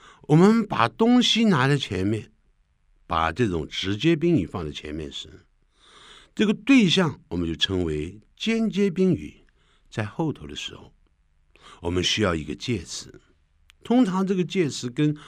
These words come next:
授予动词并用的时候，都是 to 这个字。好，我们一起来说，“I gave him a book”，改成，“I gave a book”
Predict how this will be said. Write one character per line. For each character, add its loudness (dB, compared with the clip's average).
授 0
予 0
动 -4
词 -10
并 -2
用 0
的 -8
时 -10
候， -20
都 -6
是 -10
to -8
这 -18
个 -18
字。 -20
好， -6
我 -8
们 -2
一 0
起 -4
来 0
说， -8
“I 2
gave 0
him -2
a -4
book”， -6
改 0
成， -2
“I 2
gave 0
a -4
book” 0